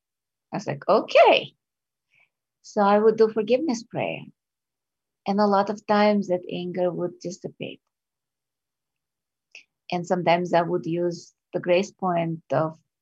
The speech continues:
uh, the trigger of emotion. And those emotions will start dissipating as well, sometimes even during the conversation when things came up. And sometimes I would forget to use the tools.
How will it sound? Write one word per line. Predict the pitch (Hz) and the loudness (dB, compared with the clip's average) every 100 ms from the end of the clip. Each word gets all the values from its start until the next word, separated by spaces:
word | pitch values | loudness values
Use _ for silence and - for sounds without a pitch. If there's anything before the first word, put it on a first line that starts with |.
| _ _ _ - | _ _ _ -6
uh, | 160 156 160 | -4 -4 -6
the | 160 | -8
trigger | 160 - 170 - 165 | -10 -8 -6 -4 -4
of | |
emotion. | 165 170 220 269 - - - - _ _ _ _ _ _ _ _ _ _ _ _ - - _ _ _ - | -4 -2 -2 -2 -6 -10 -14 -20 _ _ _ _ _ _ _ _ _ _ _ _ -20 -20 _ _ _ -8
And | 175 170 170 165 170 165 143 _ _ _ _ | -4 -4 -2 -2 -4 -6 -10 _ _ _ _
those | 185 202 254 | -2 0 0
emotions | 233 214 208 226 220 208 | 0 2 0 -2 -6 -4
will | 190 202 | -4 -4
start | - 170 165 | -6 -8 -8
dissipating | 175 165 170 - 170 202 185 180 | -10 -12 -14 -10 -10 -8 -8 -6
as | 170 185 | -8 -6
well, | 190 202 208 180 - _ _ _ | -2 0 2 0 -6 _ _ _
sometimes | - 226 233 214 208 - | -4 -2 2 2 0 -4
even | 190 175 180 | -6 -4 -2
during | 180 180 175 | -2 -2 -4
the | |
conversation | 170 165 160 160 - 180 190 156 | -6 -6 -6 -8 -6 -6 -4 -6
when | 156 78 - | -6 -6 -8
things | - 143 _ - | -10 -12 _ -12
came | - 160 | -10 -6
up. | 151 - _ _ _ _ _ _ _ _ _ _ - | -6 -8 _ _ _ _ _ _ _ _ _ _ -8
And | 330 | -4
sometimes | 311 247 202 180 | -4 -2 -2 -2
I | 185 | -4
would | 190 - | -6 -8
forget | 202 180 160 | -6 -4 -6
to | - | -8
use | 180 180 | -10 -10
the | - | -14
tools. | - - - | -14 -14 -16